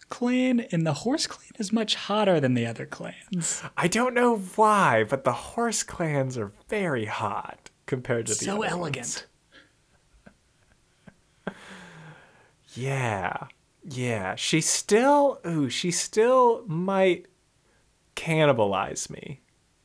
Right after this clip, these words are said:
Speaker 2: while I'm alive and doesn't have any problems with that.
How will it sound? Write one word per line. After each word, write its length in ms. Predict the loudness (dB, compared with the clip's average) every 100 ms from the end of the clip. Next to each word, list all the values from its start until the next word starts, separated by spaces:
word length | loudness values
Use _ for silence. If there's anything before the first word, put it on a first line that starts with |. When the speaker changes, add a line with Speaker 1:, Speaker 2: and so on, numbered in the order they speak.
| -6
Speaker 2:
while 300 | 2 4 4
I'm 120 | 0
alive 760 | -2 -4 -6 -10 -14 -18 -20 _ _ _ _ _ _ -6
and 120 | 0
doesn't 240 | 0 0 -4
have 160 | -4
any 120 | -4
problems 520 | -6 -4 -4 -4 -6 -12
with 120 | -8
that. 280 | -8 -8